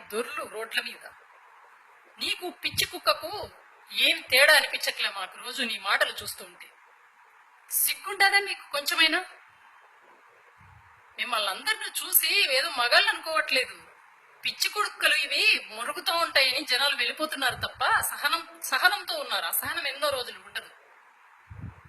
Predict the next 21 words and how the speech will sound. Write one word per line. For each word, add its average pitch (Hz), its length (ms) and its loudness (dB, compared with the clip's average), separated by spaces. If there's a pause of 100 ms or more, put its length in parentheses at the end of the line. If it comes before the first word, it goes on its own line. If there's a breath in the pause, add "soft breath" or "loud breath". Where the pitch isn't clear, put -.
(1120)
మీ 254 120 -4 (140)
తాడిపత్రి, 277 560 4
అనంతపురం 254 440 -2 (100)
జిల్లాలలోనే 247 560 4
మిమ్మల్ని 214 340 -8
రోడ్ల 269 460 0
మీద 262 120 -2 (140)
పిచ్చి - 240 -8
కుక్కలను 302 480 -2
కొట్టినట్టు 247 500 -6 (160)
కొట్టి - 320 -4 (160)
తరమకపోతే 285 680 4
అప్పుడు - 260 -4
అడుగు. - 160 -16 (640)
గుర్తుపెట్టుకో. - 500 -4 (1800)
నీకు 277 260 -4
ఇన్ని 262 220 -4
సంవత్సరాలు 302 480 2
ముడ్డి 302 160 -8
కింద 302 220 -8
వచ్చాయి. 247 360 -4